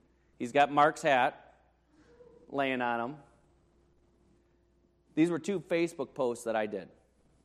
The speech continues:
The one on the left had no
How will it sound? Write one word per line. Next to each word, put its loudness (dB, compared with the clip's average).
The -8
one 0
on 0
the -4
left 0
had -6
no 0